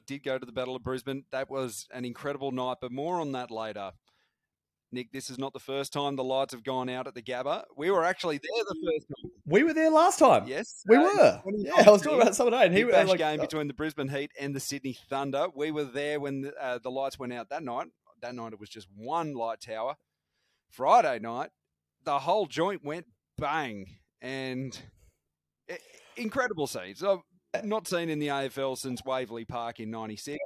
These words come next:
Speaker 1: And, um,
Speaker 2: Yeah.
Speaker 1: I was, I heard from a few people today that the fans at the Gabba were a lot more civilised than they were in nineteen ninety-six at Waverley Park.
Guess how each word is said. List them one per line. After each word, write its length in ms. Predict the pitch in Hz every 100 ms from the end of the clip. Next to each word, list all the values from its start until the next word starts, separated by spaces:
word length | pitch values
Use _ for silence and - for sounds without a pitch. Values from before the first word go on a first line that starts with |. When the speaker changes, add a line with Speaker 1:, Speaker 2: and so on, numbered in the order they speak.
| -
Speaker 1:
And, 140 | 120 - - _ _ _
um, 260 | 127 139 139
Speaker 2:
Yeah. 200 | 185 131
Speaker 1:
I 160 | 160 160
was, 420 | 151 151 143 - - - -
I 140 | 143
heard 220 | 143 165 160
from 180 | 156
a 60 | 147
few 180 | - 151
people 260 | 151 143
today 340 | 131 127 135 139
that 200 | 131 135
the 160 | 131 123
fans 280 | 160 175
at 80 | 151
the 40 | 131
Gabba 320 | 139 143 143
were 140 | 135
a 80 | 131
lot 220 | 127 165
more 240 | 190 185 180
civilised 580 | - 165 165 147 143
than 120 | 135 143
they 120 | 135
were 320 | 131 135 139
in 100 | 131
nineteen 420 | 131 131 143 131
ninety-six 520 | 123 123 113 131 120
at 80 | 113
Waverley 360 | 117 120 101 107
Park. 360 | - 131 98